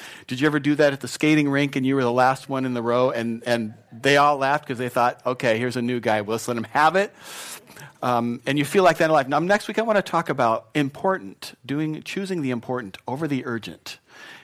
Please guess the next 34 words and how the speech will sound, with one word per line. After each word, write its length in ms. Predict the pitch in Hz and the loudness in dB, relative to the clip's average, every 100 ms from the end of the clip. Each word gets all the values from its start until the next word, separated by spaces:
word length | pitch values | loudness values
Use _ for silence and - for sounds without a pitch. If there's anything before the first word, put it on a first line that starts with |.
| _ | _
And, 280 | 120 123 120 | -4 -4 -2
uh, 120 | 120 | -4
the 140 | 113 139 | -2 -4
week 160 | 240 | 0
after 220 | 254 - | 0 2
that, 160 | 151 147 | 4 4
I'm 80 | 147 | 4
gonna 140 | 135 | 0
talk, 280 | 127 139 135 | 2 0 0
I'm 80 | 127 | -2
gonna 100 | 120 | -2
wrap 300 | 127 151 151 | 2 2 2
up 100 | 135 | -2
this 160 | 123 | -4
whole 180 | - 127 | -6 -6
series 380 | 117 135 120 113 | -4 -2 -2 -2
about, 420 | 107 113 110 - - - - - - | -2 0 0 -4 -18 -20 -20 -16 -4
uh, 160 | 110 | -4
being 240 | 107 139 139 | 0 0 0
available 380 | 127 127 120 | 0 0 -2
f-, 200 | 117 - - - - | -6 -8 -18 -20 -16
to 100 | - | -12
the 60 | 127 | -6
Lord 180 | 123 113 | -4 -6
for 80 | 110 | -6
change. 260 | - 127 - | -4 -4 -4
I 60 | |
wanna 160 | 180 180 | -4 -4
talk 280 | - 156 147 | 0 0 0
about 280 | 131 120 - | 0 0 -2
friendship. 720 | - 127 120 - 95 - - - _ _ _ _ _ _ _ _ - - - | -4 -4 -4 -6 -8 -8 -14 -20 _ _ _ _ _ _ _ _ -20 -20 -4
Because 220 | - 139 | 0 4
I 80 | 143 | 4
believe, 600 | 165 170 165 170 170 156 | 2 2 4 4 4 0